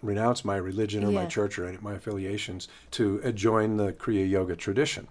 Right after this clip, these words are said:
Speaker 2: Okay.
Speaker 1: So I said, "Okay, let's do that."
Speaker 2: Yeah.
Speaker 1: So I did that. And so then, uh, then Phil was my guru. And, uh, so I studied a lot of the teachings of Roy Eugene Davis.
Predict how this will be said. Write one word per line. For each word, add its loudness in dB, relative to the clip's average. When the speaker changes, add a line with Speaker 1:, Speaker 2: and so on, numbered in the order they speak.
Speaker 2:
Okay. -4
Speaker 1:
So -6
I -4
said, -4
"Okay, 0
let's -10
do -6
that." 4
Speaker 2:
Yeah. 4
Speaker 1:
So 2
I 8
did 8
that. 10
And 2
so 4
then, 6
uh, 6
then 4
Phil 6
was 2
my 4
guru. 6
And, -2
uh, -2
so 0
I 0
studied 2
a -2
lot 2
of -4
the -6
teachings -4
of -12
Roy -2
Eugene -6
Davis. -2